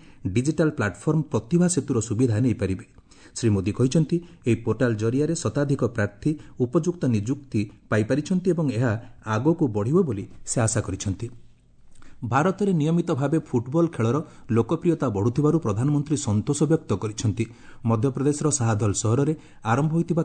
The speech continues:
କ୍ରୀଡ଼ା ବିପ୍ଳବକୁ ଦେଖିବା ପାଇଁ ଯିବାକୁ ପ୍ରଧାନମନ୍ତ୍ରୀ ଫୁଟବଲ ପ୍ରେମୀମାନଙ୍କୁ ଆହ୍ୱାନ କରିଛନ୍ତି। ବିଶ୍ୱର ପ୍ରତ୍ୟେକ କୋଣ ଅନୁକୋଣରେ ଏବେ ଭାରତୀୟ ସଂସ୍କୃତି ଓ ରାମାୟଣ ପ୍ରତି ଶ୍ରଦ୍ଧା ଦେଖାଦେଇଥିବା ପ୍ରଧାନମନ୍ତ୍ରୀ କହିଛନ୍ତି।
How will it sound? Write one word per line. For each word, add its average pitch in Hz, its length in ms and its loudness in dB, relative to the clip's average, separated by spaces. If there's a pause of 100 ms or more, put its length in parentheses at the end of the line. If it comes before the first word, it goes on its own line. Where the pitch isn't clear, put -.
କ୍ରୀଡ଼ା 120 280 2
ବିପ୍ଳବକୁ 156 560 0
ଦେଖିବା 151 340 0
ପାଇଁ 165 180 0
ଯିବାକୁ 101 380 0 (340)
ପ୍ରଧାନମନ୍ତ୍ରୀ 151 560 0
ଫୁଟବଲ 139 440 0
ପ୍ରେମୀମାନଙ୍କୁ 123 600 0 (360)
ଆହ୍ୱାନ 107 340 2 (120)
କରିଛନ୍ତି। 104 460 -2 (840)
ବିଶ୍ୱର 156 380 2
ପ୍ରତ୍ୟେକ 170 500 -2
କୋଣ 131 240 2
ଅନୁକୋଣରେ 147 420 2
ଏବେ 110 140 0
ଭାରତୀୟ 117 440 0
ସଂସ୍କୃତି 127 500 0
ଓ 120 100 4
ରାମାୟଣ 101 360 0
ପ୍ରତି 139 280 -6 (320)
ଶ୍ରଦ୍ଧା 120 360 0
ଦେଖାଦେଇଥିବା 127 600 0
ପ୍ରଧାନମନ୍ତ୍ରୀ 120 640 0
କହିଛନ୍ତି। 98 460 -2